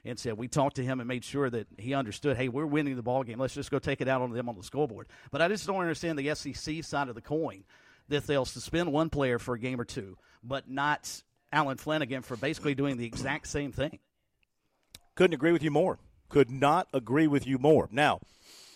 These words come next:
Speaker 2: let me bring up my point of contention for this weekend. I was so ticked off by what I read. I don't normally go to X, formerly known as Twitter, and express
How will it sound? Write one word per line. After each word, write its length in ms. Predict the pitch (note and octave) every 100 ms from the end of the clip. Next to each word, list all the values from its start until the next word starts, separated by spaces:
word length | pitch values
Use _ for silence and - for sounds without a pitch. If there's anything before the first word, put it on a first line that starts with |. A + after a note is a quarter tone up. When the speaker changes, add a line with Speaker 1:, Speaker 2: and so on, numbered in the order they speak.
| - -
Speaker 2:
let 140 | D3+
me 80 | D#3+
bring 320 | C3 D#3+ D#3
up 100 | D3
my 220 | B2+ D#3
point 400 | E3+ E3 A#2+ A2
of 120 | G#2+
contention 680 | - A2 - B2+ G#2 F2 D2+ -
for 100 | A2
this 220 | G#2 -
weekend. 460 | G#2 G2 - E2+ - _ _ _ _ _ _ - _ _ _ _ -
I 120 | C3+
was 180 | C#3 -
so 440 | E3 F3 E3+ - _ _ _ _ _
ticked 320 | - F#3 -
off 240 | D#3+ F3 -
by 220 | B2 C3 -
what 200 | A#2+ D3+
I 120 | A#2+
read. 240 | A2+ D3+
I 60 | C#3+
don't 180 | F3+ C3
normally 340 | D#3 D#3 C3
go 220 | G#2+ C3+
to 200 | C3+ G#2
X, 520 | B2 A#2 - - - - _
formerly 340 | B2 A#2 A2
known 180 | A2 G#2
as 80 | -
Twitter, 260 | C#3+ F#2+ - _ _ _ - _
and 140 | B2+ A#2+
express 640 | - - D3 C#3 - -